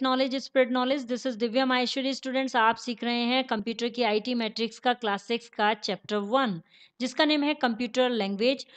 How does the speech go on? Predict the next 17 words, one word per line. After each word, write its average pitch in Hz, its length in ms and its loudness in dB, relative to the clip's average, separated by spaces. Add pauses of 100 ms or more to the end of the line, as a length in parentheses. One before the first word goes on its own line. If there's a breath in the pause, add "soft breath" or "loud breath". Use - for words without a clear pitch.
(180 loud breath)
और 220 260 -2
आज 262 260 4
हम 302 220 2
जानने 240 360 2
वाले 285 180 2
हैं 294 60 2
इस 277 140 -4
वीडियो 269 240 0
में 285 300 2 (300 loud breath)
ट्रांसलेटर 254 680 0
के 320 120 -2
बारे 277 240 6
में, 294 160 2
ट्रांसलेटर 240 500 -2
क्या 247 260 2
होता 277 360 4
है 294 280 4